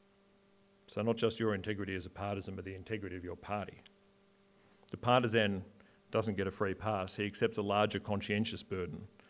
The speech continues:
I allow myself to be held accountable not only for my own deeds and words, but for those of my party. If you're gonna follow orders, you'd better choose your commander carefully.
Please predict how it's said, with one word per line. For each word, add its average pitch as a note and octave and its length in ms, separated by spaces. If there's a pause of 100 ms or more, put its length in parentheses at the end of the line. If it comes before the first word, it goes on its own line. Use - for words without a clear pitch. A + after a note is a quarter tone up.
(340)
I G#2+ 100
allow G#2+ 240
myself G2+ 440
to - 60
be F#2+ 120
held G2 200
accountable F#2+ 500
not G2+ 180
only A2 240
for G#2 100
my F#2 240
own F#2 100
deeds F#2 260
and F#2 80
words, F#2+ 240
but G#2 140
for G#2 80
those F#2+ 260
of F#2 80
my F2 100
party. F#2 420 (1000)
If F#2+ 100
you're G2 80
gonna G#2+ 140
follow G#2 260
orders, F#2+ 340
you'd G2 120
better G2+ 160
choose G2 220
your F#2+ 80
commander F#2+ 360
carefully. - 460